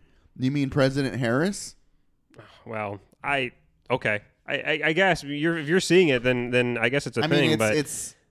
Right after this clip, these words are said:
Speaker 1: anecdotal, but
Speaker 2: Yeah.
Speaker 1: it's something I hear.
Speaker 2: Okay. I, I just hadn't heard that, so I, that's, I'm
Speaker 1: Oh,
Speaker 2: not
Speaker 1: I
Speaker 2: s-
Speaker 1: think that's a big,
Speaker 2: Okay.
Speaker 1: big concern.
Speaker 2: All right.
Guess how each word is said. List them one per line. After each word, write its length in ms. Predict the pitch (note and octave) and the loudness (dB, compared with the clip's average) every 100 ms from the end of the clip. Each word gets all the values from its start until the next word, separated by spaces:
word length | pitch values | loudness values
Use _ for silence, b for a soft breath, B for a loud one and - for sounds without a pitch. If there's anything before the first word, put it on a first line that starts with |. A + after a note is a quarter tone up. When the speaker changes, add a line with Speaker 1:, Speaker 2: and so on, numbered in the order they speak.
| D3 | -6
Speaker 1:
anecdotal, 680 | C#3 A#2 B2+ A#2 G2 G2 | -4 -2 2 2 2 -2
but 380 | A2+ B2 A2+ - | 0 0 0 0
Speaker 2:
Yeah. 380 | F3+ C3+ A2 A2+ - | 0 0 0 -4 -4
Speaker 1:
it's 180 | B2 C3+ | -4 -4
something 460 | - B2+ D#3 E3 | -4 -4 -4 -4
I 140 | D#3+ F3+ | -4 -4
hear. 420 | F3 G3 C4 B3+ | -6 -6 -8 -6
Speaker 2:
Okay. 320 | F#3 C3 D3 C#3+ _ b b b | -8 -4 -6 -6 _ b b b
I, 140 | C#3+ | -2
I 140 | B2+ C#3+ | 2 0
just 160 | D3 C#3+ | 0 0
hadn't 220 | B2 A2+ | -2 0
heard 220 | A#2+ G#2+ | -2 -2
that, 260 | G2 G2 - _ | -4 -8 -12 _
so 320 | - G#2+ G#2 | -4 -2 -2
I, 260 | G#2+ A2 A2+ | -4 -4 -4
that's, 360 | A2 A2 - - | -2 -4 -4 -6
I'm 160 | B2+ | -2
Speaker 1:
Oh, 80 | D#3 | 0
Speaker 2:
not 40 | G#2+ | 0
Speaker 1:
I 40 | |
Speaker 2:
s- 40 | F2 | -4
Speaker 1:
think 200 | F2+ D2+ | -12 -12
that's 260 | D2 C#2+ | -12 -10
a 60 | D#2+ | -10
big, 360 | D2 D#2 D2 - | -8 -8 -10 -8
Speaker 2:
Okay. 260 | A2 B2 C#3 | -6 -4 -4
Speaker 1:
big 100 | C#3 | -6
concern. 480 | D2+ C2+ C2+ A#1 A#2+ | -12 -12 -14 -10 -8
Speaker 2:
All 80 | |
right. 160 | D3+ D3 | -6 -8